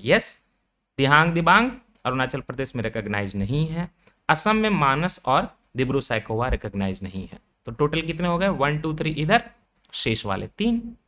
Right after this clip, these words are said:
तो याद रहेगा, टोटल एटीन बायोस्फीयर रिजर्व है हमारी कंट्री में, उसमें से ट्वेल्व रिकॉग्नाइज्ड है मैप द्वारा, छः रिकॉग्नाइज नहीं है। जो रिकॉग्नाइज नहीं है, तीन जो हैं कमी वाले हैं, कोल्ड डेजर्ट,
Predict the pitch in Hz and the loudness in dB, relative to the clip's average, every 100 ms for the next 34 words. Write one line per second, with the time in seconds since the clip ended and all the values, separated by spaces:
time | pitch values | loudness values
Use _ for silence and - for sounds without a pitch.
0 | - 131 165 180 202 247 294 - _ _ | -2 2 4 4 2 0 -4 -14 _ _
1 | _ _ _ _ _ - 151 156 208 208 | _ _ _ _ _ 4 6 6 2 0
2 | - _ 131 135 185 190 151 135 - 131 | -10 _ 2 4 2 2 4 2 -2 -6
3 | 117 113 113 110 107 107 104 101 113 131 | -4 0 0 0 -2 -2 -4 -2 -4 -4
4 | 160 165 131 151 147 151 - 160 180 147 | -4 -6 -8 -6 -4 -6 -2 0 0 -2
5 | 143 120 139 175 123 101 98 98 104 98 | -4 -2 0 0 0 0 -2 -2 -4 -2
6 | 143 156 - _ _ _ - 202 196 151 | -2 -4 -12 _ _ _ 0 2 2 0
7 | 147 151 117 107 143 185 110 107 131 _ | -2 -2 0 0 2 2 0 -4 -8 _
8 | _ 113 160 170 175 143 127 139 127 113 | _ 0 0 2 0 0 0 0 0 0
9 | 117 190 190 175 190 196 _ _ _ _ | 2 4 4 2 -4 -10 _ _ _ _
10 | 190 202 214 135 120 139 - 120 139 151 | 2 4 4 0 -2 -6 -4 0 0 2
11 | 160 156 156 156 170 - 113 127 151 156 | 2 0 -2 -4 -6 -6 -2 0 0 0
12 | 160 170 185 196 | 0 0 0 -2